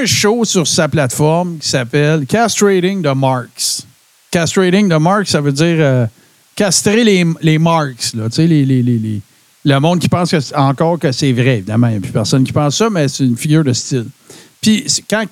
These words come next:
il fait Castrating the Marks, le concept de son show que j'adore, c'est qu'il demande à des fans de leur envoyer des clips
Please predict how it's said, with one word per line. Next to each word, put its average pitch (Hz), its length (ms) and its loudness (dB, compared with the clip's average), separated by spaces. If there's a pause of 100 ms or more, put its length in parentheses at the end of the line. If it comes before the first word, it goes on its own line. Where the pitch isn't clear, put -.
il 175 40 -12
fait 302 280 -2
Castrating 185 600 0
the 160 140 2
Marks, 220 540 -2
le 156 140 2
concept 180 420 0
de 202 80 4
son 151 240 0
show 214 260 -2
que 135 140 0
j'adore, 135 480 0
c'est 170 160 -4
qu'il 185 400 0
demande 262 240 0
à 220 100 0
des 160 220 -2
fans 190 340 -4
de 247 140 0
leur 151 340 0
envoyer 151 380 0
des 165 280 -4
clips 208 340 2